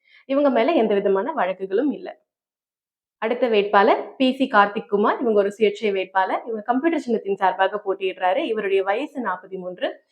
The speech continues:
இவர் வந்து ஒரு சர்டிஃபைடு கம்ப்யூட்டர் சர்வீஸ் இன்ஜினியர் அப்படின்னு அவங்களோட எஜுகேஷன் டீட்டெயிலா குறிப்பிட்டிருக்கிறாரு.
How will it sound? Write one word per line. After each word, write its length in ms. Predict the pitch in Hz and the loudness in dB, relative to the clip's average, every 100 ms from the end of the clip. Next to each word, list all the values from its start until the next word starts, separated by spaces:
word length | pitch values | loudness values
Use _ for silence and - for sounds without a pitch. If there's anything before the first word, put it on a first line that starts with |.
| _ - - | _ -20 -6
இவர் 240 | 254 240 | 0 2
வந்து 500 | 220 254 415 440 - | 2 2 2 0 -6
ஒரு 420 | - 226 226 - - | 0 4 4 2 2
சர்டிஃபைடு 640 | 240 240 311 311 320 339 | 2 4 2 4 4 2
கம்ப்யூட்டர் 360 | 233 220 233 226 | 0 0 -2 -2
சர்வீஸ் 360 | 214 190 208 | -2 -2 -2
இன்ஜினியர் 440 | 196 202 202 196 190 | -4 -6 0 2 2
அப்படின்னு 360 | 185 185 285 294 | -2 -4 -2 -2
அவங்களோட 220 | 208 190 | 0 0
எஜுகேஷன் 500 | 185 190 220 214 202 | 0 -2 -6 -6 -8
டீட்டெயிலா 340 | 185 185 208 302 | -4 0 0 0
குறிப்பிட்டிருக்கிறாரு. 680 | 202 190 190 180 185 185 | -6 -10 -12 -6 -2 0